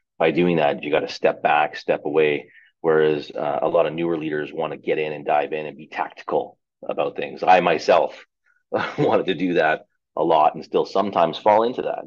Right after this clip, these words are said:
And, uh, uh, 'cause we're all human, and that's kinda our tendency as, uh, as a lot of A-type personalities would do as, as leaders of organizations. Um, so I think being conscious of that, being vulnerable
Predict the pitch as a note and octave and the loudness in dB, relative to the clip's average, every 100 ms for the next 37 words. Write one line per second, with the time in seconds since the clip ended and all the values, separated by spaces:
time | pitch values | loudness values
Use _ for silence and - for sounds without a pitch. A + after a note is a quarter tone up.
0 | - D#2+ D2+ D2+ D2+ D#2 D#2+ - _ _ | -14 -12 -10 -4 0 2 0 -4 _ _
1 | _ _ _ - D#2 D2+ D2 D2+ E2 D#2+ | _ _ _ -4 0 0 -2 0 0 4
2 | E2+ F2+ D#2+ E2+ F2 G2 D#2 D2+ - - | 6 4 2 -2 -2 -2 -4 -8 -8 -10
3 | - D#2 D#2 D2+ D2+ F2 F2+ E2+ - D2 | -6 -2 -2 -2 -2 -4 -6 -8 -6 -4
4 | C#2 C2+ - D2 D2 - C#2 D#2 D2 C#2+ | -4 -6 -10 -8 -6 -6 -4 0 0 2
5 | C#2+ - D#2+ D2 D#2+ - - D#2 D#2 D2+ | 0 -2 -8 -4 -6 -4 -6 -6 -4 -4
6 | D2+ D2+ D2 C#2+ C#2+ F2 D#2 C#2+ C#2 C#2 | -4 -6 -8 -8 -4 -2 -2 -4 -10 -10
7 | D2 C#2 C#2 C#2 C2+ C#2+ C#2+ D2 D2 - | -10 -8 -6 -4 -4 -4 -4 -6 -4 -6
8 | D2 - _ _ _ _ - - D2+ C#2+ | -8 -14 _ _ _ _ -6 0 2 0
9 | C#2 - G#2 A#2 F2+ A2 A2 - A#2 B2 | -2 4 6 6 2 2 2 4 4 4
10 | C3+ B2 B2+ C3 - F#2 F2 D#2+ F#2 F#2+ | 2 2 4 4 2 -8 -6 2 2 4
11 | F2+ F#2 F2+ | 2 0 0